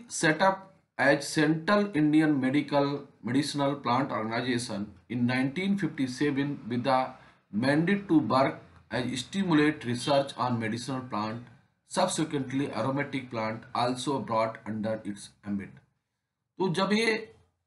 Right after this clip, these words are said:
सीआईएमओपी के नाम से जब ये सेंटर स्टार्ट हुआ नाइनटीन फिफ्टी सेवन में, तब इसमें सबसे पहले इनका उद्देश्य था कि रिसर्च को, यानी कि जो हमारे सुगंध वाले पौधे हैं,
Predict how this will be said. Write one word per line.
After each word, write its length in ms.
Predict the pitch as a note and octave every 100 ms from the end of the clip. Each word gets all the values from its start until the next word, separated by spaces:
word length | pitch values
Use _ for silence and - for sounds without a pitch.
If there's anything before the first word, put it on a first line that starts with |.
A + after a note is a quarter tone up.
| _ _ _
सीआईएमओपी 1000 | - F#3 G3 E3 D#3 D#3+ B2+ C3+ D3+ D#3 C#3+
के 140 | D3 D3
नाम 240 | C3 B2+
से 180 | C3+ D3
जब 320 | B2 C3 G2+ - _ -
ये 60 |
सेंटर 420 | A2+ B2+ A#2+ B2+ C3+
स्टार्ट 380 | - C#3+ E3
हुआ 220 | C#3 A#2 G#2+
नाइनटीन 360 | G#2 G#2 A#2+
फिफ्टी 260 | A#2+ G2+ A2
सेवन 380 | - A2 A#2+ A#2
में, 280 | G2 G2+ - _ _ _ _ _ _ _ _ _ _ -
तब 140 | F3+
इसमें 200 | G3 A3
सबसे 340 | G#3 E3 - G3+
पहले 360 | F#3+ E3+ F3 E3 - B2
इनका 200 | C3 C#3
उद्देश्य 400 | A#2+ D#3 E3 -
था 120 | D#3+ D#3+
कि 140 | D#3+ D3
रिसर्च 540 | G2+ B2 B2 D#3 -
को, 240 | - G2
यानी 240 | G2 G#2 B2
कि 120 | C3
जो 140 | B2
हमारे 380 | B2 B2+ C#3 C#3 - - _ -
सुगंध 400 | C3 B2+ E3 E3
वाले 260 | D#3+ E3 F#3
पौधे 360 | D#3+ D3+ E3+
हैं, 220 | E3+ D#3+